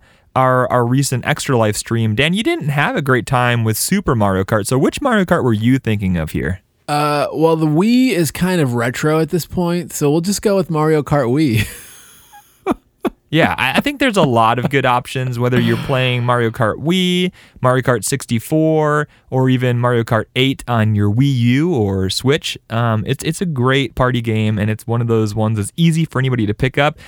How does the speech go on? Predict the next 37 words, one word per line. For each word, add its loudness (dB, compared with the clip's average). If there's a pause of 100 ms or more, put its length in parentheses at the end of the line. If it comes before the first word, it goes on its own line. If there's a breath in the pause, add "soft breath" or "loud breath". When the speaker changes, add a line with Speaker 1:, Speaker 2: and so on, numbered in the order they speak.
(260 loud breath)
Speaker 1:
and 4
it 0
can -2
get 0
really 2
heated. 0 (320)
I 0
love, 2
uh, 2
somebody 0
being 0
in 0
first -2
place 0
and 0
just -2
blowing 0
'em -2
away 0
with -2
the, 0
the -6
first -2
place -2
shell -2
right 0
before -2
they -2
cross -4
the -12
finish -4
line. -2 (500 soft breath)
Um, 0
lots -2
of -4
great 0
memories, -2